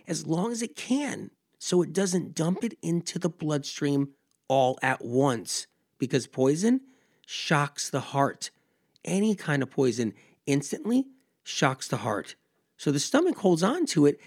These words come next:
as long as it can and then siphons it out in small increments. But when it goes into our colon, there's no osmosis process,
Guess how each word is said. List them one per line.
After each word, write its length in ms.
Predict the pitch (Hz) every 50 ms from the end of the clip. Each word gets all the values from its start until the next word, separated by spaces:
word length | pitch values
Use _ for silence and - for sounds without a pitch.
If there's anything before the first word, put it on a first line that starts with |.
| - - -
as 140 | 160 180
long 180 | 196 208 226 220
as 80 | 202 185
it 100 | 185 -
can 520 | - - 294 349 359 262 190 175 196 - _ _ _ _ _ _
and 160 | - 143 156 170
then 160 | 175 170 156 - - - - _ -
siphons 640 | - - - - 185 170 170 170 - 180 165 151 156
it 120 | 147 135
out 340 | 135 135 139 139 110 - - -
in 140 | 131 120 110
small 540 | - - - - 127 123 131 147 165 190 -
increments. 880 | 165 170 180 175 - - 180 156 147 127 120 110 101 87 - - - - _ _ _ _ _ _ _ _
But 100 | - 127
when 140 | 131 143 143
it 100 | 139 135
goes 260 | - 156 151 139 - - - - - _ -
into 340 | 139 139 143 - - 240
our 100 | 240 277
colon, 520 | 277 - - 254 240 214 220 226 220 214 220 - _ _ _ _ _ _ _ _ _ _ _
there's 200 | - 131 113 120
no 280 | 120 117 127 127 131 - -
osmosis 800 | - 113 113 - - 120 113 117 127 156 175 170 - 147 117 -
process, 800 | - - 123 110 104 98 - - 113 104 92 - - - -